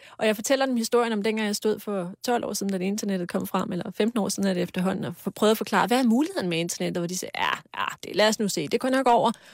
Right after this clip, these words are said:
Og i dag er der jo ikke nogen virksomhed med respekt for sig selv, der ikke har en hjemmeside. Og jeg oplever akkurat samme retorik i dag. "Ja, lad os nu se med de sociale medier. Det er nok bare en trend, og vi ser, hvad der sker. Vi ser, hvad, hvad andre virksomheder gør, før vi går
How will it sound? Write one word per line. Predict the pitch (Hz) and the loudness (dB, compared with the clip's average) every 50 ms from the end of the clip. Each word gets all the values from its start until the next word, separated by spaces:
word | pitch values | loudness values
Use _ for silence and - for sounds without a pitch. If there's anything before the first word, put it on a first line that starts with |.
| - - - - - - | -20 -20 -20 -10 -2 0
Og | 196 | 2
i | 202 | 4
dag | 208 214 226 | 4 4 4
er | 214 | 4
der | 202 | 2
jo | 208 | 2
ikke | 214 220 | 0 0
nogen | 226 220 208 180 | 0 -2 0 0
virksomhed | 202 196 - - 208 190 175 | 0 -2 0 -2 -4 -4 -4
med | 175 175 | -4 -6
respekt | 175 - - 180 - - | -6 -6 -6 -8 -8 -8
for | - | -10
sig | 180 180 - | -8 -8 -6
selv, | - 175 - - | -6 -6 -6 -6
der | - - | -8 -8
ikke | - - | -8 -8
har | - - | -8 -8
en | - - | -6 -6
hjemmeside. | - - 170 180 - - - - | -4 -4 -4 -2 -2 0 2 4
Og | 190 | 4
jeg | 196 - - | 4 4 4
oplever | 202 202 208 - 233 220 208 180 185 - _ | 2 0 2 4 2 2 2 0 -4 -6 _
akkurat | - 160 175 214 - 240 226 185 180 - | -4 -4 -2 0 0 0 2 0 0 -2
samme | - - 151 170 190 196 | -2 -4 -2 -2 -2 -4
retorik | 190 165 - - 180 - 180 185 208 | -4 -4 -4 -6 -4 -2 -2 -2 -2
i | |
dag. | 196 - 165 - - - _ | -2 -2 -4 -6 -6 -8 _
"Ja, | - - - - - - | -14 -12 -10 -10 -10 -6
lad | - - 190 | -4 -2 -2
os | 202 - | 0 2
nu | 262 269 | 2 2
se | - 220 170 - | 2 2 0 0
med | - - | -4 -6
de | - 175 | -6 -6
sociale | - - - - - - - | -6 -6 -4 -6 -6 -6 -8
medier. | - - - - - - | -8 -8 -8 -10 -10 -4
Det | - 165 - - | -2 0 0 2
er | 254 | 2
nok | 233 156 - - | 2 2 2 2
bare | - - - - - | 0 -2 -2 0 -2
en | 190 175 - - - - - - - | -4 -4 -6 -10 -20 -20 -14 -10 -2
trend, | - - 226 233 240 254 - | 2 4 4 4 4 4 4
og | 208 196 185 180 | 4 2 4 2
vi | 208 226 | 0 0
ser, | - - 240 214 | 2 2 2 2
hvad | 202 | 2
der | 185 185 | -2 -4
sker. | - - - 185 185 - | -6 -4 -2 -2 -2 -2
Vi | 196 214 | -2 -2
ser, | 202 - 226 208 | 0 0 0 2
hvad, | 202 175 | 0 0
hvad | 165 175 - | 0 -2 -2
andre | 170 170 185 196 | -2 -2 -2 -2
virksomheder | 180 - - - 185 185 190 | -4 -6 -4 -4 -4 -6 -4
gør, | - - - - | -6 -8 -8 -6
før | - - - | -6 -8 -8
vi | 190 - | -8 -8
går | - - | -8 -8